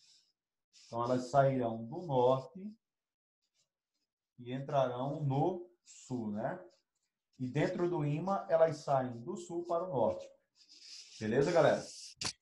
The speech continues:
Então, o que vai acontecer? Professor, e se o senhor aí colocasse a corrente entrando do lado, a corrente entrando do lado direito, esquerdo, na verdade. Direito foi o primeiro. Ela sairia do lado direito.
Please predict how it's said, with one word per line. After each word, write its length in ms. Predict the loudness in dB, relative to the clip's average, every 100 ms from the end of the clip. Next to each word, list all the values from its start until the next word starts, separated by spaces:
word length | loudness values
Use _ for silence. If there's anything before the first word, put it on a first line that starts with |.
| _ -18 -12
Então, 240 | -4 -2 0
o 40 |
que 60 | 2
vai 100 | 2
acontecer? 520 | 2 -2 -2 2 4
Professor, 400 | 4 2 0 -2
e 40 |
se 160 | -2 0
o 280 | 2 0 -4
senhor 320 | -6 2 4
aí 120 | 4
colocasse 540 | 2 0 0 0 -2
a 80 | -6
corrente 460 | -2 -2 -2 -4 -8
entrando 800 | -10 -8 -6 -6 -6 -8 -8 -6
do 100 | -4
lado, 600 | 4 6 6 4 -4 -8 -14 _ _ _ _ _ _ _ _ _ _ _ _ _ _ _ _ _ _ _ _ _ _ _ _ _ _ _ _ _ -16
a 80 |
corrente 540 | -8 -4 -2 -4 -6 -8
entrando 360 | -2 0 0 0
do 100 | 2
lado 540 | 6 8 6 2 -10 -16
direito, 600 | -12 -8 -6 -4 -4 -6
esquerdo, 460 | -2 4 4 4
na 100 | 2
verdade. 460 | 0 2 2 0 -2
Direito 260 | -6 -6 -6
foi 140 | -8
o 240 | -8 -10
primeiro. 440 | -10 -6 -4 -6 -8 -14 -20 -20 _ _
Ela 220 | -4 -2
sairia 580 | 0 2 2 2 -2 -2
do 140 | 0 4
lado 200 | 4 4
direito. 480 | 0 0 -2 -8